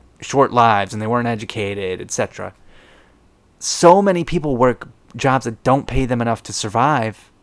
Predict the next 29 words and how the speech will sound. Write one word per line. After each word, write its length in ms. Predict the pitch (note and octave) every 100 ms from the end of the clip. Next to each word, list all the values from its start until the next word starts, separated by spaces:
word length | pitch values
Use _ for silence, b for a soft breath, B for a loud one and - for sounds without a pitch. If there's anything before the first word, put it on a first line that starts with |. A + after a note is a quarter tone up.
| _ b b b b
but 140 | C#3
they 120 | C#3
have 140 | C3+ B2
a 60 |
college 320 | A#2+ B2 A#2+ A2+
education 580 | A2+ A2 B2+ A2+ -
and 160 | G#2+ G#2+
they're 140 | G#2+
incredibly 460 | G#2 A2 A#2+ G#2+ G#2+
bright. 280 | G2+ G2 F2+ _ _ _ _ _ _ _ _ _ _ _ _ _ _ _ _ _ _
They're 300 | - C3+ C3
part 280 | A#2+ - C#3
of 80 | B2+
the 140 | B2 B2
intellectual 600 | A#2 A2 A#2 - G#2 G2+
elite, 280 | G2 G#2+ -
if 180 | G2
you 80 | G2+
will. 320 | F#2+ F#2+ G2+ - _ - b b b b
So 120 | D3
they're 140 | C#3+
not 260 | D3+ E3+ E3
actually 420 | C#3 D#3+ F3 E3
an 80 | D3+
underclass, 600 | D#3 G3 F3+ A2+ G2+ -
and 100 | A#2
they 80 | C3
know 240 | C#3 F3
that. 300 | A3 A#2+ -